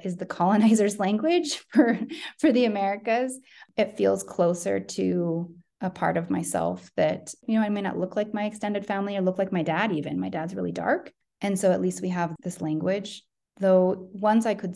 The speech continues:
actually fluently speak Spanish, my dad and I did not switch and speak Spanish to each other because that wasn't our language. We did start kind of mixing or sharing some words here and there, or sometimes having a bi-, more bilingual brain now. I,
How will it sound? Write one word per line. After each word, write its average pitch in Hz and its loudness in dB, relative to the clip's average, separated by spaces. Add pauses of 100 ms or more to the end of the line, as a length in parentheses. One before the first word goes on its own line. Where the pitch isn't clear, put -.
(160)
actually 170 -2
fluently 175 -2
speak 170 -6
Spanish, 190 -4
my 180 -4
dad 190 0
and 214 -2
I 214 -2
did 185 -8
not 160 -2
switch 196 -6
and 190 -4
speak - -6
Spanish 185 -6
to - -6
each 247 -6
other 285 2
because 196 -2 (480)
that 202 2
wasn't 202 2
our 185 0
language. - -4 (200)
We 220 4
did 226 4
start 220 0
kind 190 -2
of 180 -4
mixing 208 -2
or 185 -2
sharing 196 -4
some 202 -4
words 196 0
here 208 -4
and 196 -2
there, 202 0
or 175 -2 (220)
sometimes 175 0 (480)
having 180 2
a 165 -2
bi-, 165 -2 (100)
more 175 0
bilingual 160 -2
brain 175 -4
now. 165 0
I, 143 -4